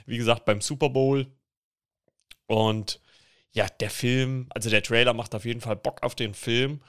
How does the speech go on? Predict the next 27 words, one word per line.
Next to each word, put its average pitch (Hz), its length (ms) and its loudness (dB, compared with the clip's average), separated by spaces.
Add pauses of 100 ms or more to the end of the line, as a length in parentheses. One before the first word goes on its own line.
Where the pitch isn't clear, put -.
(420)
Und, 113 420 0
äh, 110 460 4
ich 107 160 -8
will 123 120 2
gar 110 160 2
nicht 123 200 -2
allzu 113 220 -4
lange 104 200 -4
schnacken, 113 420 -8
weil 104 120 -2
ich 101 100 -8
dann 110 140 -4
noch 98 100 -8
natürlich 98 420 -8
zu - 120 -10
dem 104 180 -4
Film 160 400 0
in 113 100 -6
dieser 101 220 -6
Folge 104 300 -8
kommen 101 260 -6
möchte, 113 640 -6
äh, 107 40 -6
nicht 107 160 -10
nur 104 140 -6
Trailer. 120 580 0 (720)
Deswegen, 117 1000 0